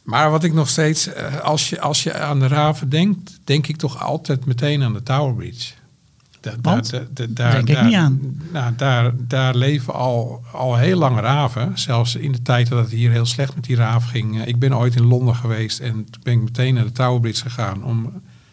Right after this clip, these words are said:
Speaker 1: een raaf te zien. Want die had ik nog nooit in het echt gezien,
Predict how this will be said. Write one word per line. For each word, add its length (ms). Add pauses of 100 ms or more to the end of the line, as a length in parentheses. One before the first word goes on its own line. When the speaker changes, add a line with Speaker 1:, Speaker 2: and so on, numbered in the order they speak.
(300)
Speaker 1:
een 100
raaf 260
te 80
zien. 240
Want 160
die 100
had 80
ik 120
nog 140
nooit 260
in 80
het 120
echt 180
gezien, 520